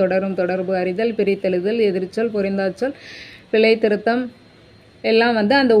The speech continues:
ஓல்டு சிலபஸ் அப்படியே வந்து கொடுத்துருக்காங்க பழமொழிகள். ஓகேவா?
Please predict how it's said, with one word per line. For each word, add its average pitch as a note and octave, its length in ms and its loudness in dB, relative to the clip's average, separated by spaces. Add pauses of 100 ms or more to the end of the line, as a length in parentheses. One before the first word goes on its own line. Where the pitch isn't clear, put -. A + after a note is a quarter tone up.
(160)
ஓல்டு B3+ 340 10
சிலபஸ் G3+ 400 2 (120)
அப்படியே G#3 680 4
வந்து G3 240 -2
கொடுத்துருக்காங்க E3+ 500 -2 (640)
பழமொழிகள். F3 560 -4 (540)
ஓகேவா? G3+ 320 -4